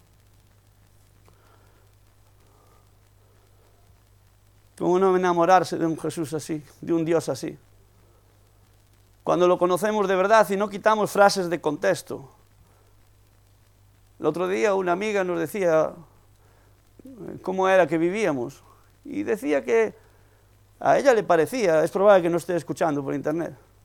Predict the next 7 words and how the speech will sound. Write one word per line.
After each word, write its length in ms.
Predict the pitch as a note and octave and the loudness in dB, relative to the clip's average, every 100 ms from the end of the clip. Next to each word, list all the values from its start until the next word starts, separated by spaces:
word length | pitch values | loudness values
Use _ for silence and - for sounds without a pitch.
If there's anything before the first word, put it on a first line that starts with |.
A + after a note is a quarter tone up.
| _ _ _ _ - | _ _ _ _ -6
que, 580 | F#3 F3 E3 D3 C#3 B2 - - _ _ _ _ _ _ _ _ _ _ _ - | 0 2 4 4 2 -4 -14 -20 _ _ _ _ _ _ _ _ _ _ _ -8
que 140 | E3 | -2
era 200 | F3 G#3+ | 2 2
un 60 | A3+ | 4
poco 260 | B3 A#3+ | 2 2
machista 520 | F#3+ E3+ A#3+ F#3+ C3 B2 | 0 -2 -4 -8 -6 -4
todo. 360 | C3+ A2 A#2+ | -4 -4 -8